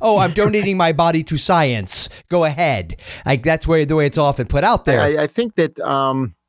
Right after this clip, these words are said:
Speaker 2: uh, Zelda Rubinstein sort of summed it up best when she finally addressed the idea of a curse where after Poltergeist Three came out, and she was talking about both Dominique Dunne and Heather O'Rourke and, and what she had to say. It, it's just,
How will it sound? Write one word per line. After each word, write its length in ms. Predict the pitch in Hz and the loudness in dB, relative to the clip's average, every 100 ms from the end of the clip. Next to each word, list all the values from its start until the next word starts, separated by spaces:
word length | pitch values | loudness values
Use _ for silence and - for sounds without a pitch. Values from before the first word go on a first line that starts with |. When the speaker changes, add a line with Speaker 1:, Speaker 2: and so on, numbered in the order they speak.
| _ _ _ _ _ - | _ _ _ _ _ -4
Speaker 2:
uh, 180 | 143 | -2
Zelda 300 | 131 180 160 147 | 0 0 2 0
Rubinstein 500 | 170 170 - 139 135 | 0 -2 -2 -4 -4
sort 220 | 147 135 | -4 -4
of 80 | - | -4
summed 300 | - 151 135 | -4 -4 -2
it 80 | 131 | -2
up 180 | 110 | -2
best 260 | 143 147 - | -2 -4 -4
when 80 | 139 | -10
she 160 | - | -8
finally 420 | 160 175 175 156 143 | -4 -2 0 0 -2
addressed 460 | 117 127 160 - | -2 -2 -2 -2
the 100 | 143 | -2
idea 240 | 135 131 135 | -2 0 -2
of 40 | |
a 40 | 127 | -2
curse 340 | - 131 127 | -4 -4 -4
where 160 | 139 143 | -4 -4
after 180 | 139 135 | -4 -6
Poltergeist 460 | 143 - 135 123 | -8 -4 -4 -4
Three 180 | - 139 | -4 -6
came 280 | - 139 123 | -4 -6 -4
out, 300 | 123 127 127 | -2 -4 -4
and 400 | - 156 151 147 | -2 -2 0 -2
she 120 | - 160 | -4 -4
was 120 | 151 | -2
talking 320 | 165 165 156 | -2 -2 -2
about 340 | 139 143 139 - | -2 0 -2 0
both 280 | 143 139 - | -2 -2 -4
Dominique 400 | 135 139 139 110 | -2 -2 -2 -2
Dunne 220 | 127 131 | -2 -2
and 100 | 120 | -4
Heather 240 | 120 127 123 | -2 -2 -2
O'Rourke 400 | 113 147 175 113 | 0 -2 -2 -6
and, 160 | 113 | -8
and 100 | 120 | -6
what 120 | 127 - | -6 -4
she 120 | 143 | -4
had 140 | 135 | -4
to 60 | 127 | -6
say. 400 | - 143 185 156 | -4 -4 -2 -2
It, 120 | 127 139 | -2 -2
it's 220 | 135 - | -4 -4
just, 400 | 143 131 - | -6 -6 -8